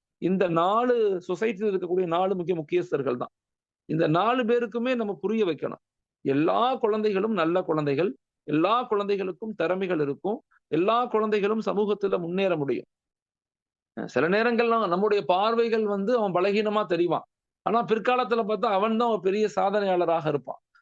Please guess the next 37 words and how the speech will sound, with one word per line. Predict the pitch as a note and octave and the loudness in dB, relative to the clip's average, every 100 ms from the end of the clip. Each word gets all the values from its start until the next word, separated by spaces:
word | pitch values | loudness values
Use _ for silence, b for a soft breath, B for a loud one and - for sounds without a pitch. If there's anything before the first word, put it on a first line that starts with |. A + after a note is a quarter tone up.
| _ | _
நம்ம | E3+ G3+ | -2 0
சில | - G3+ A#3+ | 0 2 2
பேரை | B3+ B3 | 2 2
நினைப்போம், | A#3 A3+ G3+ B3 | 2 0 0 -2
"அவன் | G#3+ | 0
பெரிய | G3 A3 A#3+ B3 | 0 0 0 2
பலம் | F#3+ G#3+ G#3+ | 2 2 0
வாய்ந்தவன், | A3 G#3+ G3 G#3 G#3 D#3 _ | 0 0 0 0 -2 -6 _
நல்லா | D#3 G3 A#3+ | -2 0 2
படிக்கிறான், | G#3 G3+ G3+ G#3 G3+ | 2 0 2 2 2
வாழ்க்கையில | F#3 G#3 F#3 G#3+ F#3+ | 2 2 0 0 2
உருவாகுவான்னு" | G#3 G#3+ G#3 G3+ G#3 | 2 2 2 0 0
நினைக்க, | F3 D3+ D#3 | 0 2 0
அவன் | F#3+ | 2
பார்த்தா | G3 G#3 | 0 0
கடைசியில | F3+ F#3 F#3+ G3+ | 0 0 -2 -2
டீ | G3+ | -2
கடை | G3+ F#3+ | 0 0
வச்சிருப்பான், | E3+ E3 D#3+ G#3 | 0 -2 -2 0
இல்ல | F#3 | 0
சாதாரண, | E3+ E3+ F3+ F#3+ F#3+ F3+ D3+ _ - | 0 0 2 0 0 -2 -2 _ -4
எதுவுமே | F3+ C4+ C#4 C#4+ C4+ | 0 2 2 2 2
இங்க | A#3+ | 2
வந்து | A3+ A3+ B3 B3 - b b - | 2 0 0 0 -4 b b -6
பலகீனம் | F3+ A#3+ B3+ C#4 A#3 | 0 2 2 2 2
அல்ல, | G#3 F#3+ - | 2 0 0
டீ | G3+ A3 | -2 0
கடை | G#3+ G#3+ | 0 0
வைக்கிறது | F#3+ G#3 G#3 | 0 0 0
கூட | G#3 B3 | 0 0
பலகீனம் | G3+ A3 A3+ A3 | 2 2 2 0
அல்ல. | F3 D#3+ C3 - _ | 2 0 0 -6 _
ஆனா | - E3+ D#3 | -4 0 2
எந்தெந்த | F#3 B3 C#4+ C#4 | 2 2 2 0
திறமைகள் | C4 A3+ A3 C4 B3 B3+ B3+ | 0 0 0 0 0 0 2
யாராருக்கு | F#3 G3+ A3+ A3+ A3+ - | 2 2 2 2 0 -2
இருக்குது, | F3 F3 F3 F3 | -2 0 0 0